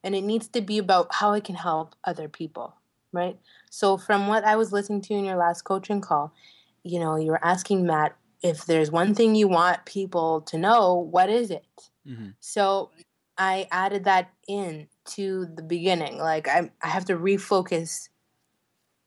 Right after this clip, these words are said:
Speaker 1: instead of telling people all this stuff that I know, 'cause I've soaked up so much information over the past year and a half or so.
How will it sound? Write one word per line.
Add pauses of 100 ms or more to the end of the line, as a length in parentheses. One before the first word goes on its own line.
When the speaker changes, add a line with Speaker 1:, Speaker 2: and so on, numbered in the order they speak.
Speaker 1:
instead
of
telling
people
all
this
stuff
that
I
know,
'cause
I've
soaked
up
so
much
information
over
the
past
year
and
a
half
or
so.